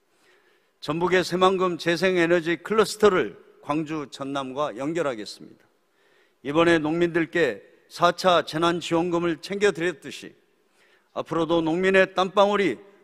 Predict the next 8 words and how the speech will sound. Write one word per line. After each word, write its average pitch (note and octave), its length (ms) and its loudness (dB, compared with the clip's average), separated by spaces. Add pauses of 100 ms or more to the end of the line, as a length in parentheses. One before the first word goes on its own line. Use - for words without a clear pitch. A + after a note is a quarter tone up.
(140)
헛되지 F#3 640 2
않게 C#3+ 460 -4
하겠습니다. A#2+ 640 -10 (960)
동서횡단철도, D#3 1160 -2 (360)
광역교통망 F3+ 1700 0
구축으로 E3 580 -6 (480)
동서가 D3+ 540 0
교류하는 D#3 600 0